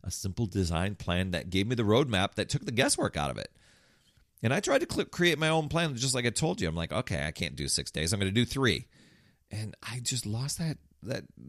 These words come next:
that thing. I, I, I lost my edge. And I'm a, I was, I was the type of person that tended to get distracted easily.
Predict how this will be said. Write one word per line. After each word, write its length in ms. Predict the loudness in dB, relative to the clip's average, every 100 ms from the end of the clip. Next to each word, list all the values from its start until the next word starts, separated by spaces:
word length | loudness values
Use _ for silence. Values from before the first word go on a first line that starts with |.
| -12 -6
that 320 | -2 -2 -2
thing. 400 | 0 0 0 -8 -10 -4
I, 40 |
I, 260 | -2 -2 -6 -6 -2
I 100 | 2
lost 280 | 4 4 2
my 120 | 2
edge. 420 | 0 0 -4 -14 _ _ _ _ _ _ _ _ _ _ _ _ _ -2
And 240 | 0 0
I'm 140 | -2 -4
a, 80 | -4 -2
I 80 | 0
was, 220 | 2 -2 -4
I 100 | -8
was 220 | -6 -6
the 80 | -8
type 300 | -2 -2 -2
of 120 | -4
person 440 | -4 -2 0 0 -2
that 120 | -4
tended 320 | -2 -2 0
to 60 | -2
get 380 | 0 -2 -2 -6
distracted 680 | -6 -4 -2 -2 -2 -8 -8
easily. 540 | -6 -4 -4 -4 -4